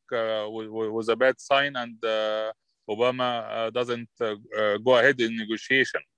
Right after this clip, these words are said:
Uh, but, uh, I believe, uh, uh, there is no conspiracy thinking or, or,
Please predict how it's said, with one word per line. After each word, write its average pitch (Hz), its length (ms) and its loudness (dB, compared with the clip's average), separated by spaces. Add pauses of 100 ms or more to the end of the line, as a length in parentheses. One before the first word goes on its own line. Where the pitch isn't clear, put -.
(400)
Uh, 104 720 2
but, 117 200 0 (180)
uh, 113 360 2
I 117 180 -2
believe, 139 420 -6
uh, 113 440 -2 (420)
uh, 113 240 2
there 120 140 -4
is 117 120 -8
no 143 340 -2 (180)
conspiracy 120 1500 0
thinking 120 640 -4
or, 107 260 -2
or, 110 180 -2